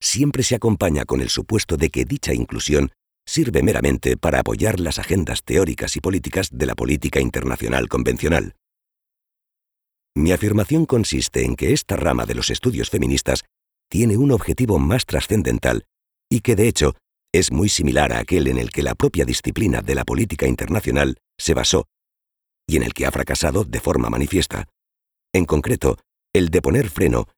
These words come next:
en la medida de lo posible, a la atroz e incesante violencia que sigue deteriorando el panorama de la política global contemporánea. Además,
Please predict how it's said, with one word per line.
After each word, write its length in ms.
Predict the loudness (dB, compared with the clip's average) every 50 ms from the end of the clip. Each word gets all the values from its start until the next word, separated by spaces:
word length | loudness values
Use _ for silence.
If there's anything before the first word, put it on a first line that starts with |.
| _ _
en 220 | 2 2 4 4 4
la 80 | 2
medida 320 | 2 2 0 0 0 0 -2
de 80 | 0
lo 100 | 0 0
posible, 460 | 0 0 -2 -2 -2 0 0 0 0 -2 _ _ _ _ _ _ _ _ _
a 100 | 0 2
la 180 | 2 2 0 -2
atroz 380 | -2 0 0 2 2 2 0
e 60 | 0 0
incesante 680 | 2 2 0 -2 -2 -2 0 2 2 2 2 0 -2
violencia 600 | -2 0 0 2 2 2 0 -2 -2 -2 -2 -2 -4 _ _ _ _
que 120 | -2 -2
sigue 320 | 0 0 -2 0 0 0 0
deteriorando 640 | 0 0 0 0 0 0 0 0 0 2 2 2 0
el 80 | 0
panorama 500 | -2 -4 -4 -2 0 0 0 2 0 0
de 80 | 0 -2
la 140 | -2 -2 -4
política 480 | -4 -4 -4 -4 -4 -4 -4 -4 -4
global 340 | -2 -2 0 0 0 0 0
contemporánea. 800 | -2 -4 -2 -2 -4 -4 -4 -4 -6 -6 -6 -6 -6 -8 -10 -14 _ _ _ _ _ _ _ _ _ _ _ _ _ _ _ _ _ _ _ _ _ _ _ _ _ _ _ _ -2
Además, 440 | 0 0 2 0 0 0 -2 -6